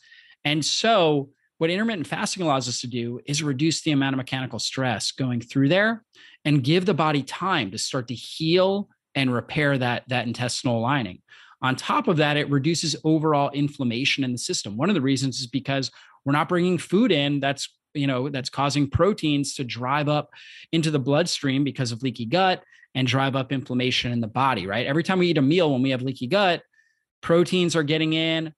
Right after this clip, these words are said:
different, different compounds from the food, and it's also bringing more bacteria. It's like a carrier. Uh, the bacteria will hitch a ride, for example, on different fats that are undigested in the intestines, and that will just drive up inflammation throughout the whole body. So just by doing that, we're reducing inflammation.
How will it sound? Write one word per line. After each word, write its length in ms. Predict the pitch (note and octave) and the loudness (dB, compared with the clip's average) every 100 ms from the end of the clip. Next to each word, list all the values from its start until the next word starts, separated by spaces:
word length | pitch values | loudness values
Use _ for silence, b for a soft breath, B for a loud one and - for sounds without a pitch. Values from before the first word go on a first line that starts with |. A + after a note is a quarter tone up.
| - | -6
different, 420 | D3+ D#3 D3 - | -4 -2 -4 -2
different 280 | D#3 D#3+ D3 | -2 -2 -2
compounds 520 | D3+ D3+ D3+ D3+ C#3+ | 0 0 0 0 0
from 160 | C#3+ | -2
the 80 | A#2 | -2
food, 400 | - F#3 F#3+ F3 - | -2 2 4 2 2
and 100 | C3+ | -2
it's 140 | C3 | 0
also 260 | E3 E3 C#3 | 0 2 -2
bringing 640 | A#2+ B2 D3 F#3 E3 C3 | -4 -2 0 2 2 0
more 200 | C3+ C#3+ | 0 -2
bacteria. 480 | C#3+ C3 A#2+ - D#3+ | -2 -4 -6 -4 -2
It's 100 | A2 | -2
like 100 | A#2+ | -8
a 60 | A2 | -12
carrier. 640 | - D3+ E3 C#3+ G2 E2 - B B B - | -8 0 2 4 0 -4 -14 B B B -2
Uh, 320 | B2 A2+ A2 | 0 2 0
the 60 | G#2+ | -2
bacteria 480 | C3 C3 - F3+ C#3 | -2 -2 0 2 2
will 100 | A#2+ | 0
hitch 260 | E3 - | -2 -4
a 60 | B2 | -4
ride, 420 | A#2+ D3+ C#3+ G2+ | 0 2 0 -2
for 160 | - A2+ | -8 -10
example, 460 | G#2+ B2 A#2+ B2+ | -4 -4 -2 -2
on 440 | - A#2+ A#2+ A#2+ A#2 B - | 0 0 2 0 -4 B -4
different 260 | D3+ D#3 | 0 0
fats 540 | - D3 D#3+ A2+ - - | 0 -2 0 -2 -6 -6
that 120 | B2+ | -4
are 100 | A#2+ | 0
undigested 880 | C#3 C3 A2+ B2 C#3+ - - F#2 - | 2 2 0 -2 -4 -4 -6 -8 -6
in 60 | C3 | -2
the 100 | C3 | 0
intestines, 680 | A#2 F3+ G#3+ - B2+ A#2+ B2 B B B | 0 0 -2 -2 -2 -2 -4 B B B
and 100 | - | -4
that 160 | C3 D#3 | -2 2
will 80 | D#3 | 0
just 260 | C3+ - - | 2 0 -2
drive 520 | D3 B2+ C#3 D3 C#3+ | -4 -2 0 0 0
up 180 | C#3 C#3+ | -2 -2
inflammation 720 | C3+ B2+ B2 C3 - A#2+ G#2 | -6 -4 -2 0 0 -2 -6
throughout 240 | A#2+ A2+ | -6 -6
the 60 | A2+ | -4
whole 200 | B2+ G#2+ | -2 0
body. 320 | G#2+ G#2 F2 | 0 -2 -2
So 160 | - | -4
just 180 | B2 G3 | 0 0
by 100 | B3 | 2
doing 200 | F#3 F3 | 4 4
that, 140 | C#3+ C3+ | 4 2
we're 100 | C3+ | 0
reducing 440 | B2 B2 C3 C#3+ | -2 -2 0 0
inflammation. 580 | B2+ A2 B2 D3 - F#2+ | 0 -2 -2 -2 -2 -6